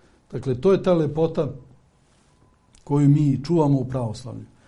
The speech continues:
koja postoji u našim liturgijama, koja postoji u našim bogosluženjima, koja postoji u skromnom životu naših monaha i monahinja u brdima, u gorama gde su manastiri, koja postoji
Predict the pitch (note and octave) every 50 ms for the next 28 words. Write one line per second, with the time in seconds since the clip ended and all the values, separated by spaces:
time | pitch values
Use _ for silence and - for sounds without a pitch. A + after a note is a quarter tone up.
0 | _ _ _ - D3+ D3 C#3+ C#3+ C3+ C#3 - E3 E3 D#3 D#3 D3+ D3+ C#3 - D3+
1 | C3 A#2+ A#2+ A#2+ - C3+ B2+ B2+ B2 A#2+ A2 G#2+ G#2+ G#2 - - A#2 A2 - -
2 | A2+ - - C#3 C3+ C3 C3+ B2+ B2 - B2 A#2 A2+ A2+ G#2+ - B2+ B2 A#2 A#2+
3 | A2+ G#2+ G#2+ G#2 - - _ _ _ _ _ _ _ _ _ _ _ - E3+ D3
4 | C#3 D#3+ - - - E3+ F3 F3+ F3 D#3 - - - - F3 F#3+ F#3 F3+ E3 D#3+
5 | C3+ B2 C#3 C#3+ C#3+ D#3 D#3 - F#3 D#3 D3+ D3+ C#3 - C#3+ B2+ - - B2+ A#2
6 | B2 C3 C#3 D3 D3 - E3 C#3+ C3 C3 C3 C#3 C#3 C#3 - D#3+ C#3 C3 B2 A#2
7 | A2+ A#2 - - _ _ _ _ _ _ _ _ _ _ _ _ - B2+ B2 B2
8 | C3 C#3 C#3 B2 C3+ C3 B2+ B2 A#2 A2+ A2 A#2+ B2+ B2+ B2+ B2 A#2 A2+ A#2 A2
9 | - - C3 B2 B2+ B2+ A#2+ A#2+ - - - A2+ A2+ A2+ G#2+ - - C3 B2 B2
10 | - - B2+ - - - B2 B2+ B2 B2 A#2+